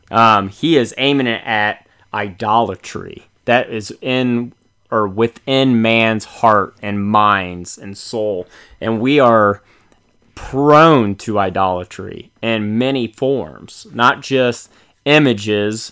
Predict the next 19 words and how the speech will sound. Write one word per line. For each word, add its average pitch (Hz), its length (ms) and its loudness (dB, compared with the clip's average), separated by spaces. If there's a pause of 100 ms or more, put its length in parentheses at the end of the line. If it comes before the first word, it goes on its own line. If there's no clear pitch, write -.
(220)
of, 101 580 0 (600)
um, 95 460 -12 (600)
false 120 300 4
deities, 95 800 0
but 117 500 -2 (220)
we 120 160 -2
are 107 100 -2
also 107 380 -2
idolaters 95 720 -6
to 95 360 -10 (140)
money, 98 480 -6
greed, 95 680 -8 (320)
um, 92 480 -2 (280)
sex. - 840 -4 (140)
I 98 100 -10
mean, 95 340 -6
anything 127 580 0
that 107 280 -2 (640)
our 107 600 4